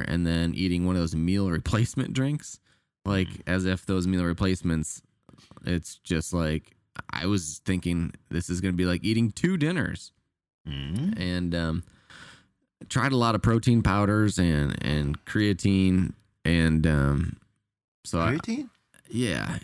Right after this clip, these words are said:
Speaker 1: it's like
Speaker 2: What's
Speaker 1: a,
Speaker 2: that?
Speaker 1: a powder that basically puts liquid, uh, like water into your muscles.
Speaker 2: Really?
Speaker 1: Yeah, and there was a, a case a long time ago where people were working out and they had so much creatine that, like,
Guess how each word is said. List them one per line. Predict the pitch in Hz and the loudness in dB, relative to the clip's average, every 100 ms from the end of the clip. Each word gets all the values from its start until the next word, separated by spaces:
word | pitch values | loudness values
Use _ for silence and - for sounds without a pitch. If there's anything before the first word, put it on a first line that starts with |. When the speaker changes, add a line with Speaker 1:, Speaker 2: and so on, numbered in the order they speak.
| - | -8
Speaker 1:
it's | 87 - | -6 -2
like | 98 | 0
Speaker 2:
What's | 95 | 0
Speaker 1:
a, | 90 82 80 - - | 0 0 -2 -6 -6
Speaker 2:
that? | - | -2
Speaker 1:
a | 90 | 0
powder | 104 92 92 95 | 2 2 2 2
that | 90 82 - _ - - | 0 -2 -6 _ -16 -2
basically | 90 - 92 | -2 0 -2
puts | - 92 - | -2 -4 -2
liquid, | 80 85 - 120 143 - - _ _ _ _ _ 78 | 0 0 0 -2 -2 -8 -16 _ _ _ _ _ -4
uh, | 80 82 | -2 -2
like | 82 | -2
water | 78 80 85 90 | -2 0 0 0
into | 69 85 90 | 0 0 0
your | 85 | 0
muscles. | 80 82 50 50 - - _ _ _ - | 0 -2 -4 -8 -10 -18 _ _ _ -10
Speaker 2:
Really? | 78 104 - - _ _ - | -2 -2 -2 -10 _ _ -2
Speaker 1:
Yeah, | 82 | 0
and | 82 | 2
there | 82 | 2
was | 85 | 2
a, | 80 76 - | 2 0 0
a | 90 | -2
case | 90 87 | 0 0
a | 85 | 0
long | 82 | 0
time | 82 80 80 | 0 0 2
ago | 78 76 71 | 2 2 2
where | 71 71 67 - - - | 0 -2 -4 -10 -20 0
people | 98 85 | 2 4
were | 82 | 2
working | 87 82 80 | 2 2 2
out | 80 | 2
and | 65 | 0
they | 76 | 2
had | 85 78 | 0 0
so | 82 | -2
much | 76 - | -2 -2
creatine | 95 92 - 82 82 80 | 0 0 0 0 0 0
that, | 71 - | -2 -4
like, | 73 | -6